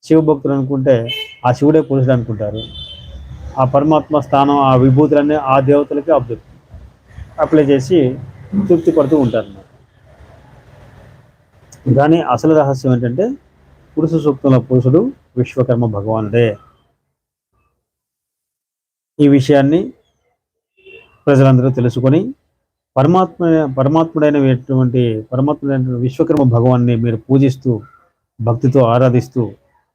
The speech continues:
ఆయన అనుగ్రహానికి ప్రాప్తులైనటువంటి, ఆయన, అయినటువంటి వాళ్ళు ఇహపర సుఖాలు పొంది ధనధాన్యాలతో తొలతోగి చివరికి మోక్షాన్ని సంపాదించుకోగలరని వేద ప్రమాణంగా నేను చెబుతున్నాను.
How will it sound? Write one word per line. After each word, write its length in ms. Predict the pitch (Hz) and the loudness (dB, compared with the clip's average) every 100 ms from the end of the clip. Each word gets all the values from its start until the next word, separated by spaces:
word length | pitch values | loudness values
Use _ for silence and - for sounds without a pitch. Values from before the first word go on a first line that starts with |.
| - | -4
ఆయన 160 | 131 131 | 0 0
అనుగ్రహానికి 800 | 113 120 147 151 139 135 131 123 | 0 -2 0 2 2 0 -2 -4
ప్రాప్తులైనటువంటి, 1040 | - 123 120 123 120 117 113 113 107 117 _ _ _ - | -2 -2 -2 -4 -4 -6 -6 -8 -12 -20 _ _ _ -2
ఆయన, 200 | 123 123 | 0 2
అయినటువంటి 440 | 117 127 123 123 120 | 2 0 2 0 0
వాళ్ళు 280 | 120 160 - _ _ _ _ _ - | -2 -6 -10 _ _ _ _ _ 0
ఇహపర 400 | 139 165 165 156 | 2 2 2 0
సుఖాలు 380 | 139 135 139 127 | -2 0 0 0
పొంది 340 | 131 127 143 | 0 0 0
ధనధాన్యాలతో 1000 | 113 127 139 139 135 135 123 123 117 120 | 0 -2 0 0 0 -2 -2 -4 -10 -12
తొలతోగి 680 | - 123 123 131 123 143 107 _ _ _ _ _ _ _ _ _ _ _ 147 | -8 -8 -2 -2 0 -2 -4 _ _ _ _ _ _ _ _ _ _ _ 2
చివరికి 280 | 147 139 131 | 2 2 2
మోక్షాన్ని 600 | 131 151 - 147 139 131 | 2 0 0 0 0 -2
సంపాదించుకోగలరని 1160 | 120 127 127 117 127 117 113 110 120 120 95 _ _ _ _ _ _ _ _ _ _ _ _ - - - _ _ _ _ _ _ - | -4 0 0 0 -4 -2 -4 -4 -2 -4 -6 _ _ _ _ _ _ _ _ _ _ _ _ -20 -20 -20 _ _ _ _ _ _ -2
వేద 180 | 120 131 | 2 4
ప్రమాణంగా 760 | 135 123 123 117 117 107 98 _ _ _ 127 | 2 0 0 -2 -4 -6 -8 _ _ _ -2
నేను 180 | 127 113 | 0 0
చెబుతున్నాను. 480 | 107 104 101 95 | -4 -8 -18 -20